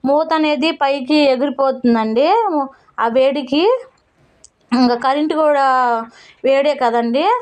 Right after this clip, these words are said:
మిక్సీకి పట్టుకుంటాం కదా. ఇంకా ముందైతే ప-,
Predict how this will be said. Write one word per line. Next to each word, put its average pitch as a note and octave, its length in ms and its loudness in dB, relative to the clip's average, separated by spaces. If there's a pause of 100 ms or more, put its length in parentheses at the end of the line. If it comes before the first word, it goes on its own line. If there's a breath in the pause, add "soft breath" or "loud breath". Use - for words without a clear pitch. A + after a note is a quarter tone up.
(160)
మిక్సీకి B3 400 -4
పట్టుకుంటాం B3 560 -4
కదా. A3+ 260 -2
ఇంకా C#4+ 220 -2
ముందైతే B3+ 580 0 (680 loud breath)
ప-, - 160 -4